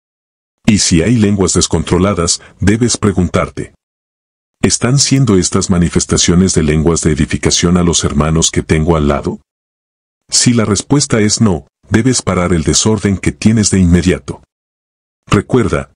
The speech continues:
si eres creyente, tienes dominio propio. Primera de Corintios catorce del veintiséis al veintiocho nos dice, "¿Qué hay que hacer pues, hermanos?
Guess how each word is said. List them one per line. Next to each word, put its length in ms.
si 260
eres 240
creyente, 580
tienes 320
dominio 460
propio. 480
Primera 360
de 140
Corintios 520
catorce 520
del 120
veintiséis 600
al 100
veintiocho 540
nos 200
dice, 380
"¿Qué 160
hay 100
que 140
hacer 300
pues, 240
hermanos? 580